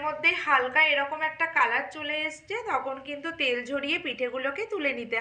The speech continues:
হবে। তো দেখতে দেখুন, পিঠেগুলো কতটা সুন্দর আর লোভনীয় লাগছে। উপরটা ঠান্ডা হয়ে গেলে একদম মুচমুচে, আর ভেতরটা কিন্তু একদম জুসি,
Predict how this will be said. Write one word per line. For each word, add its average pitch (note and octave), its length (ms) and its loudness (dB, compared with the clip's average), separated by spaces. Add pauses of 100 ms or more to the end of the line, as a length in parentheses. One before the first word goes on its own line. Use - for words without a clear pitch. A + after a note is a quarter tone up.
হবে। F#3+ 220 -4 (640)
তো C#4+ 40 -4 (160)
দেখতে A#3 260 -2 (100)
দেখুন, D4 300 2
পিঠেগুলো C#4 420 0 (140)
কতটা B3+ 340 -2 (140)
সুন্দর C4+ 400 -6
আর D4+ 140 2
লোভনীয় C#4+ 420 -4 (100)
লাগছে। D4+ 300 0 (500)
উপরটা E4+ 480 6 (280)
ঠান্ডা C4+ 440 4
হয়ে E4 200 4 (100)
গেলে E4+ 200 4 (400)
একদম C#4 340 -2 (160)
মুচমুচে, E4 640 -2 (520)
আর B3 100 8 (120)
ভেতরটা D4 480 4 (120)
কিন্তু E4 260 -4 (280)
একদম A#3 340 0 (180)
জুসি, C#4 440 2